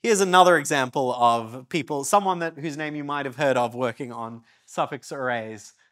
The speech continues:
Um, and we can see the name highlighted in there, Alistair Moffat, who of course is the author of our textbook. So what about more recently? Well, this is two thousand and sixteen, the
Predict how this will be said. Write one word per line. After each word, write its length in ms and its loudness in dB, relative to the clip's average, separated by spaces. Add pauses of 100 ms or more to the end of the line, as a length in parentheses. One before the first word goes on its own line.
(140)
Um, 320 -12
and 200 -14
we 80 -10
can 160 -12
see 160 -6
the 120 -4
name 280 -4
highlighted 400 0
in 80 -10
there, 240 0
Alistair 400 0
Moffat, 320 -4
who 100 -8
of 120 -6
course 360 -6
is 140 -14
the 200 -16
author 440 -10
of 100 -8
our 220 -12
textbook. 500 -20 (840)
So 220 -6
what 240 -2
about 280 -2
more 180 -8
recently? 760 -10 (420)
Well, 420 -2
this 220 -6
is 100 -10
two 180 -10
thousand 300 -6
and 140 -14
sixteen, 800 -14
the 180 -14